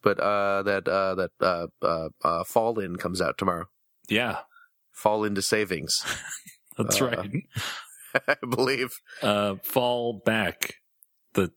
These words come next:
Speaker 1: Yes.
Speaker 2: clock.
Speaker 1: Yes, well, it's, uh, daylight savings.
Speaker 2: Exactly.
Speaker 1: You know, fall hits, you kinda gotta fall,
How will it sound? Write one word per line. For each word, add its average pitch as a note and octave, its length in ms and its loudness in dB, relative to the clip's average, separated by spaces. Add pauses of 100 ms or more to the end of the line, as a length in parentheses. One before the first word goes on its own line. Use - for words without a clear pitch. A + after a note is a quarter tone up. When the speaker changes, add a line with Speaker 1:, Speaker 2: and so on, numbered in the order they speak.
Speaker 1:
Yes. A#2+ 220 2
Speaker 2:
clock. E2 280 -2 (320)
Speaker 1:
Yes, D#3 480 0
well, A#2 180 2
it's, A2 280 -2
uh, A2+ 220 4
daylight G#2+ 360 2
savings. D3 500 0 (120)
Speaker 2:
Exactly. A#2+ 500 0
Speaker 1:
You G2 60 2
know, D3 220 0 (100)
fall A#2 400 2
hits, B2 280 -2
you A2 80 -2
kinda G#2 380 0
gotta G#2 200 0
fall, A#2 580 0